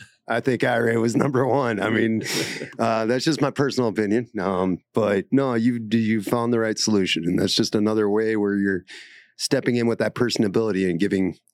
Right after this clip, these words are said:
Speaker 1: the customer exactly what they want, even if, even if you gotta bend a little bit on your side. You're,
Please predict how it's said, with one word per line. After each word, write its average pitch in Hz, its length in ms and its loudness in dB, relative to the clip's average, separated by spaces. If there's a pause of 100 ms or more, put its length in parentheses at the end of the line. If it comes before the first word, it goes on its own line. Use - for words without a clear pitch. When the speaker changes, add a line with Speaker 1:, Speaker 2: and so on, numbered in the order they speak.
(200)
Speaker 1:
the 117 80 -2
customer 113 380 -2
exactly 95 420 -2
what 95 160 0
they - 100 -2
want, - 360 -6 (300)
even 123 260 2
if, 110 300 -4 (560)
even 110 240 2
if 104 200 -2
you 107 140 2
gotta 101 240 0
bend 107 340 -2
a 104 60 2
little 107 200 0
bit 98 160 0
on 95 160 0
your 101 180 0
side. 90 340 -2
You're, 101 420 0